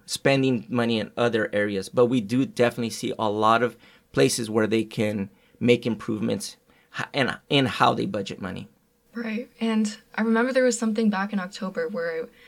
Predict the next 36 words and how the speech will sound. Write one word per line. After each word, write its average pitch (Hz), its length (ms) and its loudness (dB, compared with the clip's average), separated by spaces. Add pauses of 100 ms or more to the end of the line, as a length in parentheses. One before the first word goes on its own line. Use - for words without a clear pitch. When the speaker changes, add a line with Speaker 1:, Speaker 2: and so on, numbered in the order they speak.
(220)
Speaker 2:
Newshawk 202 420 2
was 196 140 -6
saying 175 360 -4
that 160 360 -10
the 190 60 -6
district - 680 -6
underspent, 180 720 -6
right, 160 240 -4
on 170 220 -10
teacher - 280 -8
salaries. 165 760 -8 (500)
Uh, 175 400 -8
it 202 60 -2
was 208 160 4
supposed 214 340 2
to 208 80 -2
be, 196 400 0
like, 170 160 -8
a 175 60 -4
minimum 185 600 4
of 190 120 -8
fifty-five 196 520 -4
percent, - 440 -10
but - 100 -10
they 190 140 -6
only 185 180 -6
spent 202 380 -10 (480)
fifty-one 202 540 2
point 185 280 -4
eight 190 300 -2
or 185 80 -8
something 170 340 -8
like 160 220 -10
that. - 200 -10 (480)
For - 160 -4
context, 214 760 2